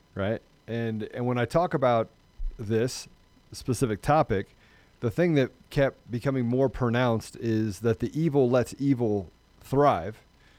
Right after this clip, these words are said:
and attacks good people. And you would say, "Okay, what about George Floyd?"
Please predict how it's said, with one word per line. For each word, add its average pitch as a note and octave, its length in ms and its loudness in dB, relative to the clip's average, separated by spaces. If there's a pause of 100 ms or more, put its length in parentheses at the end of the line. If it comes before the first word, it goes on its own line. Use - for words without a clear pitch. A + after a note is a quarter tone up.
(180)
and A#2 220 -4
attacks C3 640 0
good A2 200 2
people. - 380 -2 (840)
And B2+ 140 0
you F3 100 4
would D3+ 140 4
say, E3 640 8
"Okay, C#3 300 4
what C3+ 160 4
about B2+ 280 6
George B2 300 4
Floyd?" A#2 460 0